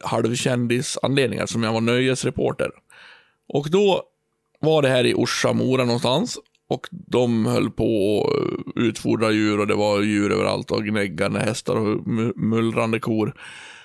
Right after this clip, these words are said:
Och då vet jag att de sa, "Ja, om vi nu utvecklar det här och nu ska vi bygga en helt, en helt ny lada med, med liksom det här nya systemet av mjölkning."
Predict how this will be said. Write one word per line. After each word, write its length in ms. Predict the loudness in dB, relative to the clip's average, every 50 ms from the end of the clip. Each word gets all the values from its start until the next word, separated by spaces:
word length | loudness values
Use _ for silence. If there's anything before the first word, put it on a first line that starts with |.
| -20 -20 _ _ _ _ _ _ _ _ _ _ -6 -2
Och 80 | 0
då 60 | 2 2
vet 160 | 2 2 0
jag 20 |
att 80 | 2 2
de 180 | 2 2 2
sa, 160 | 0 0 0 0
"Ja, 320 | 2 2 2 2 2 0 -2 -4 -8 -12 _ _ _ _ _ -4
om 140 | -2 0 0
vi 60 | 2
nu 60 | 2
utvecklar 500 | 2 2 0 0 0 -2 0 0 -2 0
det 80 | 0 2
här 440 | 2 4 2 2 2 0 -2 -2 -2
och 60 | 0
nu 160 | 2 0 0
ska 160 | 0 0 2
vi 100 | 2 2
bygga 520 | 2 2 -2 0 2 2 2 2 0 -2 -4 -6 -2
en 220 | 0 0 0 2 2
helt, 380 | 2 2 0 0 -2 -6 _ -6
en 100 | -4 -2
helt 300 | 0 0 0 0 -2 0
ny 380 | 0 2 2 2 2 2 2 2
lada 500 | 0 2 2 2 2 2 0 -2 -4 -4 -8 -16 -18 -12 -6
med, 420 | -4 -2 -2 0 0 -2 -2 -4 -6 -10 _ _ _ _ _ _ _ _ _ _ _ _ _ _ _ _ -18 -18 _ _
med 320 | -4 -2 0 0 -2 -2 -4
liksom 480 | -4 -6 -6 -6 -6 -4 -6 -6 -10 -12 -14 -20 _ _ _ _ _ -4
det 120 | -2 0
här 80 | 2 2
nya 400 | 2 2 4 4 4 2 2 0
systemet 680 | -2 -4 -4 0 2 2 4 4 2 2 0 -2 -2
av 200 | -2 -2 -2 0
mjölkning." 600 | 0 0 0 0 0 0 -2 -4 -4 -4 -6 -6